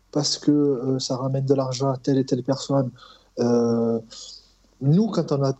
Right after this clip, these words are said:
quand on a entendu la reprise de la Coupe de France, clairement, on s'est dit, « Les gars, c'est un test pour voir si les clubs de N deux sont aptes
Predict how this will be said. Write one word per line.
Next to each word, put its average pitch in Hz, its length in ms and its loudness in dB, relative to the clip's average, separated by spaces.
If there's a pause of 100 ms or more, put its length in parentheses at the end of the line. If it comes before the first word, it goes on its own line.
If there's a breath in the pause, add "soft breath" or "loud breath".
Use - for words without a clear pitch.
(140)
quand 139 220 -2
on 135 120 4
a 131 60 4
entendu 156 380 0
la 170 100 2
reprise 147 400 -2
de 143 60 2
la 165 120 0
Coupe 160 180 -6
de 127 80 0
France, 180 500 -2 (200)
clairement, 147 400 2
on 190 60 2
s'est 156 160 0
dit, « 147 340 0
Les 135 120 2
gars, 156 240 0
c'est - 180 -2
un 131 100 0
test 165 320 0
pour 117 140 -2
voir 151 180 0
si - 100 -8
les 123 80 -2
clubs 156 220 0
de 135 180 -2
N 139 180 2
deux 151 140 2
sont - 240 -6
aptes - 400 -4